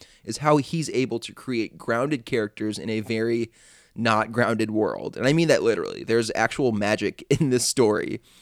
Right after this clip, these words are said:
There's all sorts of different alien races and characters and planets that I never thought could be visually rendered in comic book form. But the connections and threads formed through the way that these characters interact and speak is where the real power is.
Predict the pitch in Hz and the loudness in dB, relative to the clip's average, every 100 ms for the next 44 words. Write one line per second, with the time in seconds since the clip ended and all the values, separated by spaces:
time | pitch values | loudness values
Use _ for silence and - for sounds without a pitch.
0 | - 95 107 120 120 113 - 98 95 120 | -10 -2 0 0 0 0 -2 -6 -4 -2
1 | 110 104 87 73 58 95 127 156 - 143 | -2 -2 -6 -8 -8 0 2 4 4 2
2 | 139 85 - 143 127 - 127 120 101 - | 0 -6 -4 0 0 2 2 0 -4 -4
3 | 131 135 127 - - 107 117 117 110 113 | -2 0 -2 -6 -4 -2 0 -2 0 2
4 | 110 - - - - - _ - 135 131 | 2 0 -6 -20 -20 -20 _ -4 0 2
5 | 127 127 127 147 139 131 127 170 127 101 | 4 4 4 2 2 2 2 2 0 0
6 | 110 120 117 139 139 - 151 170 55 - | -4 -4 -4 0 -2 0 0 0 -4 -10
7 | - _ _ - - 123 135 - - 135 | -20 _ _ -20 -16 -4 -2 -2 -4 -4
8 | 135 - 151 147 113 113 - 156 180 151 | -4 -4 -6 -4 -4 -6 -6 -2 0 -2
9 | - 127 117 113 - 123 117 117 113 110 | -2 -2 0 -2 -6 -4 0 2 0 -2
10 | 78 110 - 117 101 101 98 95 110 123 | -8 -10 -6 -4 -4 -4 -6 -6 -2 0
11 | 127 - - 101 - - 196 165 - - | -2 -4 -8 -6 -6 -4 -4 -4 -6 -12
12 | 120 135 120 117 139 - - 202 110 - | -6 -2 -2 -2 -4 -4 -2 0 0 -2
13 | 95 - 71 - | -4 -4 -6 -8